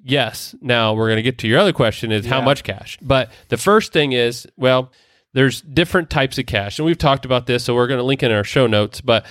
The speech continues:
Speaker 1: an emergency fund, which is in some form or another cash, because you need it available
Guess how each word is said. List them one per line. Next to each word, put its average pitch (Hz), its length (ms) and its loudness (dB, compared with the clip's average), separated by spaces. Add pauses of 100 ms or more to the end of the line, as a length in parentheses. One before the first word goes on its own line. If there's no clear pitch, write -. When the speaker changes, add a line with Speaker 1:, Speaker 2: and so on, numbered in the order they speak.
(180)
Speaker 1:
an 139 120 2
emergency 135 520 0
fund, - 300 -12 (220)
which 131 300 0
is 139 280 2
in 131 200 -6
some 143 280 0
form 139 320 0
or 127 120 6
another 120 280 4
cash, - 640 -4
because 147 600 2 (240)
you 123 120 -2
need 139 200 2
it 156 100 4
available 120 560 2